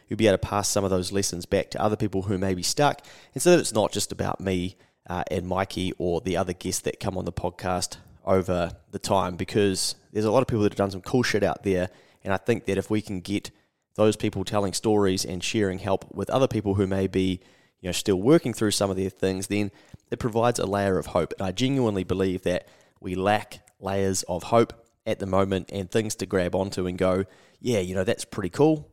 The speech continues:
That's, uh, that's exciting," because a lot of the chat is just sort of negative and coming back at us the, the, the wrong way. So we want to try and encourage a environment and community of hope so that people can see, you know, where they are come from, where they have come from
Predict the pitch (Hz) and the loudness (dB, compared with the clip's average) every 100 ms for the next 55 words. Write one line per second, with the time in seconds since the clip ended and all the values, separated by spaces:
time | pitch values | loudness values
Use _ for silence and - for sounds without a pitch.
0 | _ - 113 - - 101 101 98 - 104 | _ -2 0 0 -2 -2 -2 -4 0 0
1 | - - - 110 113 117 113 - _ _ | 0 -4 0 2 2 0 -2 -10 _ _
2 | 120 120 107 101 110 110 101 101 - 104 | -2 2 2 2 2 2 0 -2 0 0
3 | - 95 - 95 - 95 90 - 104 95 | 0 -4 -2 -2 0 -2 -4 -6 -6 -2
4 | 92 87 - 98 - 101 95 92 - 107 | -4 -4 -6 -8 -6 -4 -6 -8 -4 -4
5 | 98 101 92 - - - _ _ 101 95 | -2 -4 -4 -4 -6 -10 _ _ -2 0
6 | 95 104 101 101 110 110 101 107 90 - | 2 4 4 4 2 4 4 2 0 2
7 | 107 104 - - - - 139 135 - - | 4 4 0 -20 -4 2 4 4 2 2
8 | 113 101 92 - - - 107 98 95 - | 4 2 -2 -10 -6 2 4 4 0 -6
9 | 95 95 92 - 98 92 87 98 101 98 | -4 -4 -6 -6 -6 -6 0 2 2 2
10 | 92 - 95 - 113 110 95 - 95 104 | -4 -6 -10 -6 -2 0 0 -2 -2 0
11 | 95 - - - 104 92 - 113 107 98 | 0 0 -12 -6 -2 -2 -2 -4 -2 -4
12 | - 92 - 117 113 104 - _ _ _ | -6 -6 -2 0 2 0 -4 _ _ _
13 | - 95 87 104 101 95 92 90 104 101 | -4 -2 0 2 2 2 0 0 -2 2
14 | 98 95 95 131 113 92 - 95 - 95 | 2 2 4 2 4 2 0 -2 2 2
15 | 95 | 0